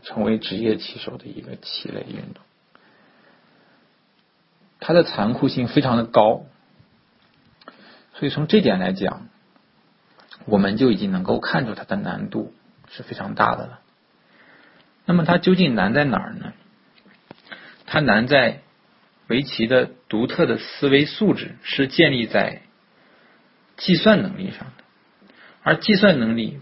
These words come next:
不单只是想象力，也不单只是分析能力，而是想象力和分析能力在一盘一盘的实战中，你去怎么样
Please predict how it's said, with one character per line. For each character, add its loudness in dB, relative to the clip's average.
不 4
单 6
只 -6
是 -8
想 -6
象 -6
力， -8
也 0
不 -2
单 4
只 -10
是 -6
分 -2
析 -8
能 -12
力， -20
而 6
是 0
想 0
象 0
力 -2
和 -6
分 -2
析 -6
能 -10
力 -8
在 -2
一 -2
盘 -4
一 -4
盘 -4
的 -2
实 -2
战 2
中， -4
你 0
去 2
怎 2
么 -2
样 2